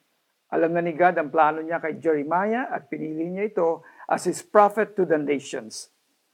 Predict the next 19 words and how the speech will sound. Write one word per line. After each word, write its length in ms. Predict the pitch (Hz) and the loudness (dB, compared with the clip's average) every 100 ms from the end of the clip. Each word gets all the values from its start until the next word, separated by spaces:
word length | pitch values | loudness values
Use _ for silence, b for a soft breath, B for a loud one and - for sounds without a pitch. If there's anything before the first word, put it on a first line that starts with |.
| - | 2
Even 320 | 175 185 185 | 6 6 8
though 160 | 202 208 | 8 10
he 120 | 214 | 8
was 240 | 208 - 208 | 6 6 6
young 480 | 220 208 135 120 | 8 6 2 -6
and 160 | 156 180 | -6 -4
inexperienced, 800 | 185 - - 254 233 160 131 - b b b b - | -6 -8 -2 2 4 4 -2 -14 b b b b -4
at 160 | 170 | 0
kahit 320 | - 208 220 220 | 6 8 8 4
na 120 | 185 | -2
feeling 480 | 180 226 233 240 214 | 0 2 2 2 4
niya 200 | 208 196 | 4 4
he 240 | 175 208 | 2 4
is 160 | 196 180 | 4 2
inadequate, 720 | 170 233 247 190 175 160 156 - _ _ | 2 2 2 -2 0 0 -2 -20 _ _
God 500 | - 143 170 156 98 | -2 8 10 10 4
still 320 | - - 151 127 | -4 0 0 -2
chose 340 | - 147 - | 0 0 0
him. 300 | 147 120 107 | -4 -6 -10